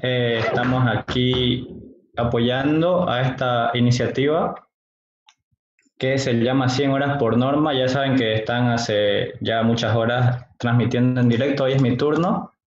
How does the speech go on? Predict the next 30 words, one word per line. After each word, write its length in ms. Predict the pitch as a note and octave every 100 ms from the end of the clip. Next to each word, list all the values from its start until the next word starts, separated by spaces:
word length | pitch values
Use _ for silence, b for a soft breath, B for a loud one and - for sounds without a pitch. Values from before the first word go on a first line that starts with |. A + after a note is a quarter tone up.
| B B _ _ _
apoyando 400 | A#2+ A#2+ C3 D3
esta 220 | D3 C3 C3
causa, 580 | C#3+ D#3 - D#3+ D#3 - - - -
ya 200 | B2+ B2+
que 360 | B2 A#2+ A#2
lamentablemente 720 | A2+ A#2 A#2 B2 B2+ B2 B2+
Bolivia 300 | A#2 A2+ B2
es 60 | B2
un 120 | B2
país 220 | A#2 B2
difícil 600 | A#2 A2+ B2+ B2+ B2+ B2+
para 320 | - G#2 G#2 G2+
casi 300 | A2+ A#2 G#2
todo, 480 | B2 C3 F3 - - - - _ _ - - - _ - - - - -
pero, 480 | B2 C3 C#3 C#3 C#3
eh, 560 | A#2+ A2+ A2+ A2 A2 G#2+
siempre 400 | - C3 C3 B2+
hay 140 | B2 B2
la 440 | A#2 G#2+ G2+ G2+
forma 320 | B2+ A#2+ A#2+ G#2+
de 60 |
apoyar. 520 | G2 G2+ A2 A2 -
Y 340 | A#2 C3 C#3+ D3
agradeciendo 840 | A2+ A2 A2 G#2 C3 B2+ C3 B2+
desde 360 | A2+ A2 G#2 G2
ya 280 | A2+ B2 A2+
a 80 |
Chess 160 | - A#2
veinticuatro 580 | A#2+ A#2 A2 A2+ A#2+ F#2+
por 580 | G#2 G#2 G2+ - -